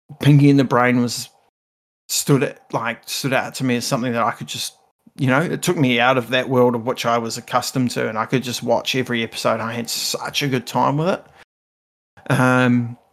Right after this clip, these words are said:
but yeah, so to be-, best live action television series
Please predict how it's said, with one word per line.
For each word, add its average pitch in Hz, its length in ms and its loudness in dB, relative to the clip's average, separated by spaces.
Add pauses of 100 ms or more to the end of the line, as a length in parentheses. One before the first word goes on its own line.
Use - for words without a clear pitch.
(360)
but 156 160 -6
yeah, 175 200 2
so 139 260 2
to 143 140 4
be-, 143 140 0 (180)
best - 420 0 (800)
live 139 380 4
action 131 800 0 (480)
television 123 480 -2
series 139 720 -2